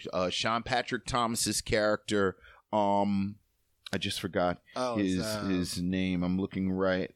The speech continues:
Speaker 1: at him. Jimmy.
Speaker 2: Yeah.
Speaker 1: Jimmy is left and he's pursuing his political career.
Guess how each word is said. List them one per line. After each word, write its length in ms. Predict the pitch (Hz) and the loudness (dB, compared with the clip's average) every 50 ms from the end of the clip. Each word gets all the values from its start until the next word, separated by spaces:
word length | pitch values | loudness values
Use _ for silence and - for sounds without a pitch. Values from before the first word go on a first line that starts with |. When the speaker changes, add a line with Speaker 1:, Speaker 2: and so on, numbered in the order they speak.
| _ - | _ -2
Speaker 1:
at 280 | 95 95 95 95 95 | 0 0 0 0 0
him. 380 | 95 98 95 90 90 90 80 - _ _ _ _ _ - | 0 -2 -2 0 0 -2 -2 -4 _ _ _ _ _ -8
Jimmy. 420 | 117 139 185 175 143 110 82 - _ _ - - - | -2 0 0 0 0 -2 -8 -14 _ _ -20 -18 -12
Speaker 2:
Yeah. 100 | 107 101 | -6 -2
Speaker 1:
Jimmy 280 | - 147 139 139 139 135 | 0 0 0 0 0 0
is 160 | 127 107 120 | 0 -2 -2
left 380 | 113 120 131 127 127 - - 120 | -2 0 2 2 2 0 -2 -6
and 80 | 113 | -6
he's 200 | 113 123 123 - | -4 -4 -4 -4
pursuing 560 | - - 123 - - - 131 127 123 123 120 113 - - - - | -4 -4 -4 -2 -2 0 0 2 2 0 0 -2 -6 -14 -20 -8
his 220 | _ - 131 117 - | _ -2 -2 -2 -2
political 680 | - - 120 117 123 117 117 - - 120 120 117 113 - - - _ _ _ | -4 -2 0 0 0 0 0 0 0 2 2 2 0 -4 -10 -20 _ _ _
career. 760 | - - - 143 127 120 113 120 117 110 101 95 90 - - | -10 -4 -2 0 0 2 2 2 2 4 4 2 2 0 -2